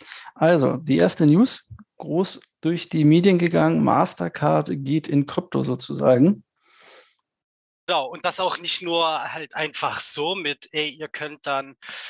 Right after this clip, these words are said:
Speaker 2: mit der Mastercard irgendwie mit Krypto bezahlen, sondern halt schon mit relativen klaren Ansatzpunkten dahinter. Also auch weit über das normale Bezahlen hinaus. Also dass man auch Debitkarten,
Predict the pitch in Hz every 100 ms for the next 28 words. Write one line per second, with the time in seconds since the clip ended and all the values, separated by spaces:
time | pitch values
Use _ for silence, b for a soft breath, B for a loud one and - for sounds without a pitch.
0 | B _ 151 156 - - 151 127 127 151
1 | - 151 - 139 139 - - 160 170 143
2 | 120 156 165 175 156 135 - 180 - 208
3 | 180 175 - 160 165 175 190 _ - 135
4 | 147 160 147 143 135 - 147 151 143 -
5 | - 135 135 151 165 - 151 147 - 143
6 | - - 127 131 151 156 - 170 143 120
7 | - - 123 _ - 113 117 110 117 104
8 | 143 143 135 135 B B 120 - 139 151
9 | 143 - 139 - 127 151 - 160 143 139
10 | - 135 123 143 135 - 156 135 131 -
11 | 139 135 117 - 135 - 135 123 131 -
12 | 151 151 185 - - 165 160 175 180